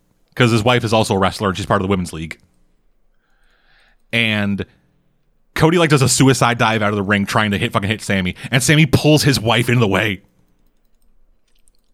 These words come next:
And he, and Cody just manages to catch himself, but his wife still takes a bit of a bump and, like, hits her head off the br-, off the guardrail.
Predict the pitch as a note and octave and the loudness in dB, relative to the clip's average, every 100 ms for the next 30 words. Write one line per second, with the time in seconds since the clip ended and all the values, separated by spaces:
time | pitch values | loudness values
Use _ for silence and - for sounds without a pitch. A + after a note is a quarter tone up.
0 | _ _ _ _ _ _ - C3+ D#3+ C#3 | _ _ _ _ _ _ -2 2 2 2
1 | C3 B2+ E3+ D3 C3 C#3 A#2+ C3+ A#2+ A#2+ | 0 2 2 2 2 0 0 -4 -2 0
2 | A2 G#2+ A2+ A#2 C3 B2+ A#2 A2+ G#2+ F#2+ | 0 0 0 0 -2 -2 0 0 0 0
3 | G#2 G2+ G2+ G2 A2 G#2+ G#2 G2+ - F2 | 0 0 0 0 -2 -2 -2 -2 -2 -8
4 | G#2 G2 - - F2+ F#2+ A#2 A#2+ | -6 -6 -6 -6 -4 0 2 2